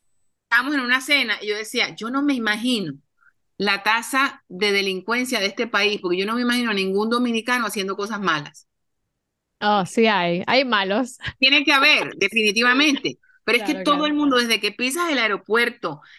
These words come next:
Speaker 1: todo el mundo es nice. Ustedes tienen una alegría de vivir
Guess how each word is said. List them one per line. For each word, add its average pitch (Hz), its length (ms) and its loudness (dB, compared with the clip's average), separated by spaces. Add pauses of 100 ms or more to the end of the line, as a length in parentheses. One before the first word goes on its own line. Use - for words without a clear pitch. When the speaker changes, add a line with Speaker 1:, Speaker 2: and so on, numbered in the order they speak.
(320)
Speaker 1:
todo 262 220 4
el 302 60 2
mundo 294 260 2
es 302 80 -2
nice. 269 500 0
Ustedes 247 340 -2
tienen 294 240 0
una 285 140 2
alegría 262 460 0
de 269 120 2
vivir 247 480 -2